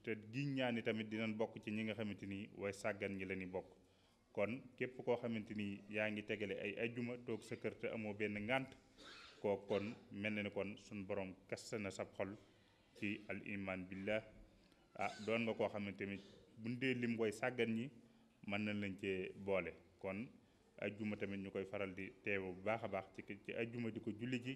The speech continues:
ca jumaa ja. Loolu tamit bokk na ci màndargay ab jullit. Ah, boo ko deful nag, do-, teewut ab jullit nga, waaye nag dinañ la boole ci ñi nga xamante ni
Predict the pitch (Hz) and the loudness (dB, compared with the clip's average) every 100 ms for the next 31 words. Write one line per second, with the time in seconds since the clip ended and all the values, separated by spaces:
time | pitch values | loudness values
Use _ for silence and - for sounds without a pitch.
0 | - 107 123 135 120 127 - - - - | -2 -2 2 4 4 2 -2 -12 -16 -16
1 | - - 101 98 107 101 95 101 98 95 | -16 -6 2 4 4 0 0 -2 -2 -6
2 | - 95 - 98 98 95 90 92 - 95 | -6 -6 -4 -2 -2 -2 -2 -2 -2 -4
3 | 98 120 127 - - - - - - 95 | -2 -2 -2 -8 -20 -20 -20 -12 -2 0
4 | - - 101 98 101 101 101 95 92 - | 0 -4 -2 -2 0 0 0 -4 -4 -10
5 | - 107 98 104 110 151 104 98 95 101 | -16 -12 -4 -4 -4 -4 -2 -2 -2 -6
6 | 98 117 123 113 107 95 95 95 - 98 | -4 0 0 2 4 4 4 0 -4 -2
7 | 98 95 92 92 87 98 101 104 98 90 | 0 0 2 2 2 0 0 2 0 -2
8 | 92 87 | -2 -4